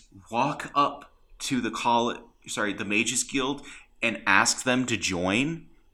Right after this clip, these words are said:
No, no, no, no, no, no, no, no, no, no. You have to go to each one of the Mages Guilds in each town of the game, which I think there's eight or nine of them,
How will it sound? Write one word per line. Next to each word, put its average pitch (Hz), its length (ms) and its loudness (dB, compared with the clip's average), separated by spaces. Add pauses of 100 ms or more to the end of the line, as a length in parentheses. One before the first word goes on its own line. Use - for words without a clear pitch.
No, 82 240 -8
no, 71 180 -14
no, 73 160 -12
no, 69 180 -10
no, - 140 -12
no, 87 200 -4
no, 104 100 -4
no, - 200 -16
no, 50 180 -14
no. - 240 -16 (480)
You 110 160 -4
have 135 280 0
to 127 200 -2
go 110 640 0 (160)
to 117 160 -4 (200)
each - 720 -4
one 117 500 0 (300)
of 107 400 -4
the 98 280 -12
Mages 107 480 -2
Guilds 139 720 0 (360)
in 104 320 -4
each 139 400 -4
town 107 840 0 (480)
of 110 180 -2
the 120 80 -2
game, 107 300 0
which 95 180 -4
I - 60 -12
think 139 180 -10
there's 160 240 0
eight 127 180 0
or 120 80 0
nine 95 280 -2
of 127 80 -2
them, 170 280 0